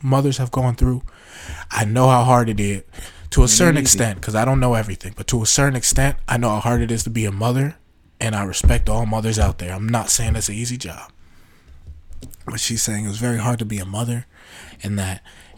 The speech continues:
Speaker 1: it would be a lot for her to have to clean and do all this stuff. And she was like, "If you have this money, she shouldn't be doing it." Now, what I don't like, and this is kinda what I told her,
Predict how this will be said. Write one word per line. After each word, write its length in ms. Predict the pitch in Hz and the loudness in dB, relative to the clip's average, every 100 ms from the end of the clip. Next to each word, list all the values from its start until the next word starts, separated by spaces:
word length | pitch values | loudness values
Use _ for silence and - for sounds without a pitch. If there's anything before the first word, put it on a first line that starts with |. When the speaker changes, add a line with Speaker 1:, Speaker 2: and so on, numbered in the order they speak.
| - - | -20 -12
Speaker 1:
it 140 | - 107 | -6 -4
would 140 | 98 | -4
be 100 | 104 | -4
a 60 | 101 | -4
lot 300 | 101 104 - | -4 -4 -6
for 180 | - 95 | -6 -4
her 160 | 104 | -4
to 60 | 95 | -4
have 200 | 101 95 | -6 -8
to 60 | - | -10
clean 360 | - 117 110 | -6 -4 -2
and 100 | 107 | -4
do 120 | 101 107 | -4 -2
all 140 | 104 | -2
this 140 | 98 - | -2 -4
stuff. 280 | - 98 | -4 -8
And 80 | 98 | -6
she 120 | - 104 | -8 -6
was 80 | |
like, 100 | 95 | -8
"If 120 | 92 110 | -8 -4
you 80 | |
have 100 | 110 | -4
this 160 | 110 101 | -4 -4
money, 420 | 110 117 101 95 - - - | -2 -2 -4 -10 -16 -20 -20
she 140 | - 104 | -10 -4
shouldn't 260 | - 101 98 | -2 -2 -6
be 80 | |
doing 300 | 92 95 87 | -8 -8 -10
it." 100 | 65 - - - - _ _ _ - - - _ _ _ | -14 -20 -20 -20 -20 _ _ _ -16 -16 -16 _ _ _
Now, 460 | 101 107 87 - - _ - - - - - - - - - | -8 -6 -6 -10 -20 _ -20 -20 -20 -20 -20 -20 -20 -20 -20
what 160 | - - - | -16 -8 0
I 120 | 180 | 4
don't 200 | 165 110 | 4 2
like, 460 | 101 95 - - - | -2 -4 -10 -14 -8
and 100 | 110 | -2
this 140 | 123 | -2
is 120 | 110 | -2
kinda 300 | - - 101 98 | -6 -4 -4 -4
what 160 | 98 | -4
I 80 | 90 | -6
told 320 | 90 101 87 | -8 -8 -8
her, 180 | - 104 | -8 -10